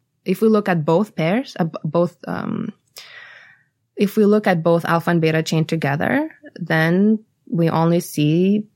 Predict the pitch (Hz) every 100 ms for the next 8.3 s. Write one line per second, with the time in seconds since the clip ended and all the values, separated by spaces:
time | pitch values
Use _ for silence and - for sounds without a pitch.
0 | _ - 165 165 165 160 165 160 160 165
1 | 160 151 139 190 262 196 175 - - -
2 | 170 160 - - 160 151 156 156 - -
3 | - - 185 285 - - 165 165 165 170
4 | 175 185 - 160 160 160 160 - 165 165
5 | - - 156 - 170 - 170 165 175 196
6 | - 285 226 170 165 160 151 156 - 196
7 | 202 - - - - - _ - 180 175
8 | 170 170